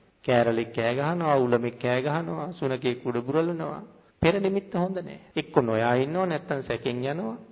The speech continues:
නැත්තම් කියනවා ටිකක් ඉඳලා යන්න කියලා. ගමනත් හදිස්සි. දැන් කේන්තියෙන් තමයි ටික වෙලාවක් ඉන්නේ.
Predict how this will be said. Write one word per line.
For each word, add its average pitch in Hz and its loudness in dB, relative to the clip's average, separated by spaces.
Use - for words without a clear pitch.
නැත්තම් 151 -4
කියනවා 185 -4
ටිකක් 180 -2
ඉඳලා 123 -4
යන්න 110 -14
කියලා. - -18
ගමනත් 156 6
හදිස්සි. 120 -8
දැන් 156 2
කේන්තියෙන් 196 2
තමයි 185 0
ටික 170 -2
වෙලාවක් 175 -2
ඉන්නේ. 120 -6